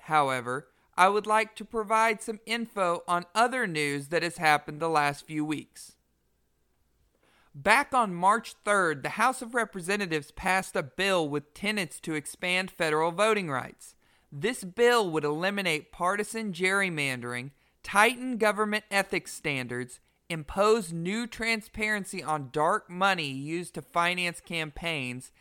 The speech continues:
and create public financing options for congressional campaigns. The bill passed almost exclusively along party lines,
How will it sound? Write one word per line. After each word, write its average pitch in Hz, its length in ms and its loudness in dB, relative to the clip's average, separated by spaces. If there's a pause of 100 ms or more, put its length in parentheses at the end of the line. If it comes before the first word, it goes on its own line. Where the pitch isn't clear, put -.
(340)
and 240 400 -2
create 202 520 -2
public 202 440 0
financing 190 840 -2
options 139 600 -2
for 143 220 -6
congressional 156 680 -2
campaigns. 143 920 -4 (600)
The 160 160 2
bill 196 320 2
passed 208 420 0
almost 180 300 -2
exclusively 170 1120 -4
along 151 460 2
party 147 360 0
lines, 139 500 2